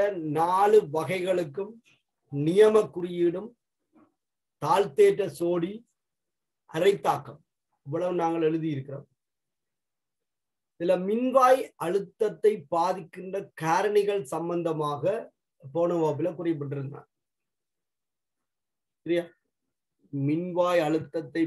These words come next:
பாதிக்கின்ற காரணிகள். பூர்விகா, மின்வாய் அழுத்தத்தை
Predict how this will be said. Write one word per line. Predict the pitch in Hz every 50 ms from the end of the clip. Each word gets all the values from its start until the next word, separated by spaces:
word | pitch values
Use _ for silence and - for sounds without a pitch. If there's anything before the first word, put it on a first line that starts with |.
| 139 -
பாதிக்கின்ற | - 143 143 156 147 151 151 135 - - 143 143 139 175 196 196 - _ _ _ _ - 139
காரணிகள். | 143 147 151 156 156 147 135 135 - 139 - _ _ _ _ _ _ _ _ _ _ _ _ _ _ _ _ _ _ _ _ _ _ _ _ _ _ _ _ _ _ - - - _ _ _ _ _ _ _ _ _ _ _ -
பூர்விகா, | 165 180 185 170 170 156 139 135 135 - - _ _ _ _ _ _ _ _ _ _ _ _ _ _ _ _ _ _ _ _ _ _ _ _ _ _ _ _ _ _ _ _ _ _ -
மின்வாய் | 170 180 208 220 226 226 226 226 226 214
அழுத்தத்தை | 202 202 208 180 156 208 202 175 196 196